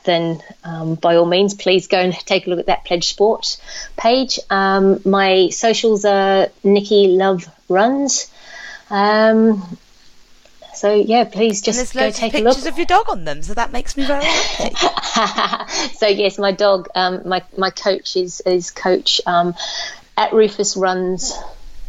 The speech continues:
Speaker 1: No, where is it? At Rufus, at Rufus the Dog Run. So yeah, she's my coach,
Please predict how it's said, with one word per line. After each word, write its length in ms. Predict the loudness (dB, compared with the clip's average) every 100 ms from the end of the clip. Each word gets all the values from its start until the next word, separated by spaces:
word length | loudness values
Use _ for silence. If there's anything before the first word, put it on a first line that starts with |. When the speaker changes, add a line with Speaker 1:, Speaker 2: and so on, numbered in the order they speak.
| -8
Speaker 1:
No, 220 | 0 2 4
where 340 | 6 6 4
is 140 | 2
it? 280 | 0 0 0 0
At 140 | 0
Rufus, 380 | 0 0 -2 -2 -6 -2
at 120 | 2
Rufus 340 | 2 2 0
the 100 | 2
Dog 260 | 4 2 4
Run. 300 | 2 2 -4
So 280 | -4 -2 0
yeah, 180 | 0 0
she's 200 | 0 -2
my 120 | -4
coach, 420 | 0 -2 0 -6